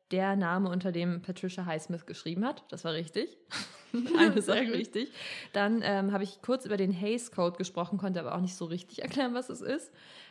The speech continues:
Speaker 1: Ähm, jetzt weiß ich's. Und zwar sind das Richtlinien zur, ähm, Herstellung von U-S-amerikanischen Spielfilmen gewesen. Da ging's unter anderem oder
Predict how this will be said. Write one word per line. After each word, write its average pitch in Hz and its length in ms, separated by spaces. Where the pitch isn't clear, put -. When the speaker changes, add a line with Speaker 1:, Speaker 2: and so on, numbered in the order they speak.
Speaker 1:
Ähm, 185 380
jetzt 196 300
weiß 185 260
ich's. 202 280
Und 185 160
zwar 175 380
sind 180 160
das 175 200
Richtlinien 190 600
zur, 180 580
ähm, 180 180
Herstellung 185 480
von 180 240
U-S-amerikanischen 175 760
Spielfilmen 196 580
gewesen. 160 480
Da 190 140
ging's 196 420
unter 190 280
anderem 190 440
oder 165 300